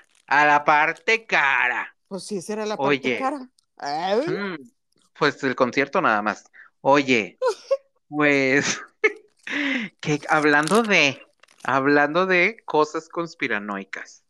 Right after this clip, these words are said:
Speaker 2: Mm.
Speaker 1: ¿Viste lo de la noticia esta de los incendios en Hawái?
Speaker 2: Güey, cállate.
Speaker 1: Güey, espérate, espérate. El pedo es que pasó todo esto de los incendios, que porque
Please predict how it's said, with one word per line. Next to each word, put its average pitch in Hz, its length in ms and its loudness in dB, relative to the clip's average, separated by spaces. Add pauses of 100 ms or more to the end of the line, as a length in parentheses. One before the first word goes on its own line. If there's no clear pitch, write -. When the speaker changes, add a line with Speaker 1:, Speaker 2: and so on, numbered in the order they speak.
(260)
Speaker 2:
Mm. 170 260 -6 (160)
Speaker 1:
¿Viste 143 500 -2
lo 208 180 -2
de 185 120 0
la 135 140 4
noticia 120 760 0
esta 135 340 2
de 143 120 6
los 131 240 2
incendios 117 880 -4
en 127 180 0
Hawái? 104 800 0 (380)
Speaker 2:
Güey, 156 460 2
cállate. - 840 -10 (380)
Speaker 1:
Güey, 131 640 4 (160)
espérate, 120 800 0 (160)
espérate. 135 1300 -2 (840)
El 165 260 0
pedo 190 380 4
es 139 520 2 (300)
que 143 300 4
pasó 135 420 0
todo 156 260 -2
esto 156 280 -2
de 156 100 4
los 151 180 -4
incendios, 139 840 -2
que 135 120 -4
porque 110 520 -6